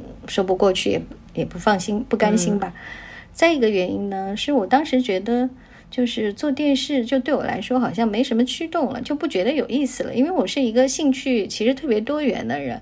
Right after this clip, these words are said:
Speaker 2: 嗯。
Speaker 1: 嗯，就是电视行业，我因为一开始在江苏台，然后一开始最，最早是音乐编导，后来做综艺节目，
Speaker 2: 嗯。
Speaker 1: 后来到了T V B又做纪录片，然后也做那种现场 live 的节目。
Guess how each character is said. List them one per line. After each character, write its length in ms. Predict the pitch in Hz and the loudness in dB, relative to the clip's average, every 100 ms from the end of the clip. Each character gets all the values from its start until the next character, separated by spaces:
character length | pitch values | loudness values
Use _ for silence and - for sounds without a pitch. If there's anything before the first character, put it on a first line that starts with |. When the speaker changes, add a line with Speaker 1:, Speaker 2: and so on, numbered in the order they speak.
| - | -6
Speaker 2:
嗯。 340 | 202 196 180 160 - - | -6 -6 -8 -12 -14 -2
Speaker 1:
嗯， 420 | 214 214 214 - | 0 2 0 -4
就 120 | - 294 | -2 0
是 160 | 277 | 2
电 220 | 269 320 | 2 2
视 140 | 294 294 | 2 2
行 180 | 214 196 | 2 2
业， 240 | 233 196 - | 2 0 -4
我 180 | 185 180 | -4 0
因 120 | 214 | 2
为 100 | 262 | 4
一 80 | 262 | 4
开 160 | 269 | 2
始 160 | 262 - | 2 -2
在 160 | 190 | -6
江 180 | 196 226 | -4 -4
苏 140 | 226 233 | -4 -6
台， 320 | - - - | -6 -8 -6
然 100 | 175 | -6
后 120 | 185 | -4
一 60 | 214 | 2
开 120 | 226 | 2
始 220 | 226 - | 2 -4
最， 240 | 226 220 202 - | 0 0 0 0
最 160 | 262 | 2
早 180 | 233 - | 2 -2
是 120 | 165 | 0
音 120 | 233 262 | 4 4
乐 140 | 262 | 4
编 260 | 180 170 170 | -2 -6 -2
导， 100 | 165 - | -2 -2
后 120 | 233 | 0
来 180 | 220 190 | 2 2
做 180 | 202 214 | 0 0
综 200 | 214 285 | 2 2
艺 120 | 302 | 2
节 180 | 233 - | 0 -2
目， 220 | - - - | -6 -8 -6
Speaker 2:
嗯。 340 | 202 196 180 | -4 -4 -2
Speaker 1:
后 80 | 214 | 4
来 120 | 269 | 4
到 200 | 254 269 | 6 4
了 80 | 254 | 4
T 140 | 247 269 | 2 2
V 160 | 269 | 4
B 340 | 247 262 254 247 | 4 4 4 4
又 120 | 247 | 2
做 160 | 233 220 | 2 -2
纪 200 | 208 233 | -2 -2
录 140 | 208 | -2
片， 440 | 202 226 214 214 202 | 0 0 0 -2 -2
然 160 | 180 | -4
后 220 | 180 220 | -4 -4
也 200 | 208 - | -4 -6
做 380 | 233 226 196 180 | -4 -2 -2 -2
那 180 | 208 196 | -4 -4
种 160 | - 165 | -4 -4
现 220 | 226 208 | -2 -2
场 180 | - - | -2 0
live 380 | 202 196 175 | 0 0 -2
的 140 | 254 - | -4 -2
节 200 | - - | -2 -2
目。 240 | 233 226 | -2 -2